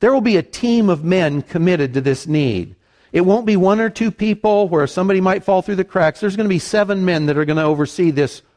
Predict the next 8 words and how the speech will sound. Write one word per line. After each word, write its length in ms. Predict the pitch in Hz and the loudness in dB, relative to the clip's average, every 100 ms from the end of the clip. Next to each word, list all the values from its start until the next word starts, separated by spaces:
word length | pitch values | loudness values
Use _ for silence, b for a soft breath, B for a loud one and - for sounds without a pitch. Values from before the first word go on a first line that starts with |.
| - | -6
work, 460 | 156 170 139 101 - | 0 4 2 0 -4
this 240 | 147 - | -4 -2
need. 420 | 147 147 113 82 - _ _ - | -2 0 -2 -6 -14 _ _ -8
Seven 380 | - 202 214 | -2 0 2
men, 240 | 196 143 123 | 0 0 -4
plenty 380 | - 220 208 165 | -2 0 2 0
of 120 | 147 | 0
help. 500 | 170 151 95 - | 2 2 0 -6